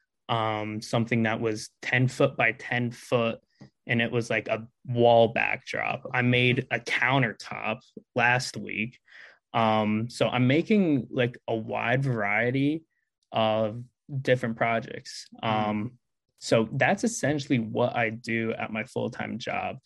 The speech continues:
Speaker 1: and it's all in pharmaceuticals. So, um, it's very meticulous processes because, you know, the information content at hand is very important, and it's, like,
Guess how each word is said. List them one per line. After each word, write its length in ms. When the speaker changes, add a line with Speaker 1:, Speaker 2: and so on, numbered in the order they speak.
Speaker 1:
and 80
it's 140
all 400
in 200
pharmaceuticals. 1000
So, 520
um, 640
it's 160
very 880
meticulous 880
processes 1080
because, 680
you 60
know, 100
the 180
information 920
content 680
at 220
hand 460
is 380
very 1120
important, 800
and 360
it's, 180
like, 180